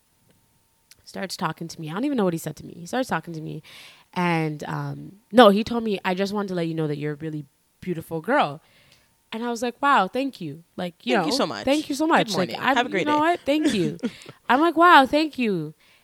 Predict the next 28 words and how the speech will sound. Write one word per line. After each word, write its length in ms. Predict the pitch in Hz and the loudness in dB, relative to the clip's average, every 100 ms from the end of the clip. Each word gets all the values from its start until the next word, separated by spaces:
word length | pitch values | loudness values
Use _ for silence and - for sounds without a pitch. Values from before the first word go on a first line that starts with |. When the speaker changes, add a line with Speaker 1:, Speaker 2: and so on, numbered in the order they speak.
| _ | _
Speaker 1:
And 120 | - | -8
he's 120 | 220 208 | -4 -2
like, 200 | 202 - | -2 2
"Yeah, 240 | 254 233 | 2 4
like, 320 | 185 165 160 - _ _ _ _ _ _ _ _ _ _ _ | 2 0 -2 -6 _ _ _ _ _ _ _ _ _ _ _
you're 160 | 208 190 | -4 -2
really 340 | 175 240 214 | 2 2 2
beautiful." 460 | 160 196 240 - 156 | 0 0 0 -2 -8
I 80 | 151 | -8
was 120 | - | -12
like, 140 | 214 | -10
"Thank 300 | - 233 254 | -4 -2 -4
you. 160 | 202 160 | -10 -12
Th-, 180 | 175 202 | -12 -8
wow, 300 | 208 208 175 | -4 -2 -2
like, 200 | 160 165 | -4 -6
that's 180 | 190 - | -8 -6
such 280 | 214 - | -8 -8
n-, 240 | 220 202 - | -8 -10 -8
nice 280 | 196 202 - | -8 -6 -2
words 240 | 180 - | -2 -4
to 100 | 190 | -8
hear 240 | 180 160 | -6 -6
first 280 | 156 170 165 | -6 -8 -8
thing 120 | 170 | -8
in 60 | 160 | -8
the 60 | 156 | -6
morning." 340 | 151 147 143 | -6 -8 -10